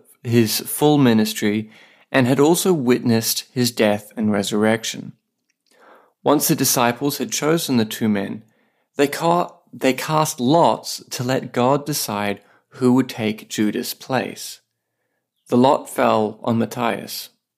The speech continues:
We saw how in today's world, Christians don't need to cast lots because as believers,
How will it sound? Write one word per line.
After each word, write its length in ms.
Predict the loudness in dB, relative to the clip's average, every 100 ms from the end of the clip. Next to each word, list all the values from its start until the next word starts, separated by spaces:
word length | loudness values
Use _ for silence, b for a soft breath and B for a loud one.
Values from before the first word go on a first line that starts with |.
| _ _ _ b b b b b b b b 0
We 100 | 2
saw 240 | 4 4
how 300 | 4 2 4
in 260 | 4 4 2
today's 500 | 0 0 2 0 0
world, 560 | 2 4 2 -2 -10
Christians 540 | -12 -4 -2 0 -2 -2
don't 280 | 0 0 2
need 360 | 4 4 0
to 80 | -6
cast 600 | -14 -6 0 0 -2 -6
lots 420 | -6 -6 -8 -14
because 400 | -14 -10 0 0 0
as 240 | 0 0
believers, 800 | 0 -2 2 0 2 -2 -2